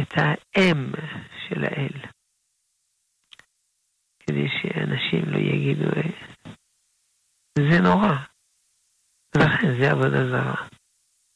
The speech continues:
מה שיכול להיות, שיש נוצרי מסוים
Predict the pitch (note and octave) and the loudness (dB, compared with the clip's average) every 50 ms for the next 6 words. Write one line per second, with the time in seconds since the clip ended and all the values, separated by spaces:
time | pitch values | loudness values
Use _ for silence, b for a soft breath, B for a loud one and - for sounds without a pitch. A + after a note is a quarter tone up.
0 | _ _ _ _ _ _ _ _ _ _ _ _ _ - - - - - - - | _ _ _ _ _ _ _ _ _ _ _ _ _ -6 -4 -2 -2 0 0 0
1 | - - - - - D#3+ F#3 G#3 B3+ C#4 C#4+ C4 A3 F#3+ F#3 F#3 F#3+ F3+ - - | 0 0 2 2 2 4 4 4 4 6 4 4 4 4 2 2 -2 -4 -8 -16
2 | - - _ _ _ _ _ _ _ _ _ _ _ _ _ _ _ _ _ - | -18 -18 _ _ _ _ _ _ _ _ _ _ _ _ _ _ _ _ _ -12
3 | - - F#3+ A3+ C4 A3+ D#3+ C#3+ - - - - - F3 D#3 D3 C#3 C#3 C#3 C#3+ | -2 2 4 4 6 6 4 2 0 -2 -2 -4 -2 -2 -2 -2 0 2 2 2
4 | - - - - F#3+ F#3+ F3+ C#3+ C3+ C#3+ D3+ - _ _ _ _ _ _ _ _ | 2 0 0 2 4 4 4 4 0 -2 -8 -12 _ _ _ _ _ _ _ _
5 | _ _ _ _ _ _ _ _ _ _ _ _ _ _ _ _ _ _ _ _ | _ _ _ _ _ _ _ _ _ _ _ _ _ _ _ _ _ _ _ _
6 | _ _ _ _ _ _ _ _ _ _ _ - F3+ E3 D#3+ C#3+ C3 - D3+ C#3 | _ _ _ _ _ _ _ _ _ _ _ 2 4 6 6 6 6 6 6 4
7 | C3 A#2+ D3 | 4 2 2